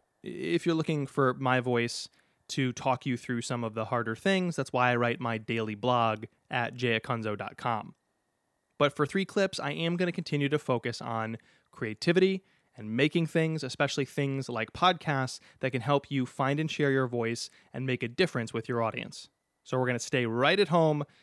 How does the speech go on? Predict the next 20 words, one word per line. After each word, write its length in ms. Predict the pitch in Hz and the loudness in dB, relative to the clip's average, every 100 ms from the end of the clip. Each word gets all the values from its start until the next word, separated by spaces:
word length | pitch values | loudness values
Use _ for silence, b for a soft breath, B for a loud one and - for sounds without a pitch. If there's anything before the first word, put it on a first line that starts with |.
| b 131 | b -4
in 80 | |
the 60 | 135 | 0
world 260 | 127 135 123 | 4 4 2
of 200 | - - | -4 -10
podcasting 800 | - 151 - 151 139 151 143 139 _ - | -2 -2 0 -2 0 -2 -2 -4 _ -6
in 140 | 135 | -4
some 400 | 123 - 139 127 | -2 2 2 2
ways. 360 | 120 107 - - _ _ _ _ _ _ _ - | -2 -4 -12 -20 _ _ _ _ _ _ _ -6
Okay, 200 | 147 131 - | 2 2 2
all 220 | 131 151 | 6 8
that 140 | 175 180 | 8 6
aside, 400 | - 147 135 120 | 6 6 6 4
let's 280 | 135 165 | 2 2
get 200 | - 165 | 0 0
to 160 | - 160 | 0 0
an 160 | 156 135 | 0 -4
incredible 720 | 120 - - 190 202 185 165 | -8 -16 -4 2 6 6 6
episode. 480 | 147 139 143 139 135 | 6 6 6 6 4
This 180 | 208 | 2
episode 640 | 208 185 175 170 156 151 | 4 2 4 6 6 4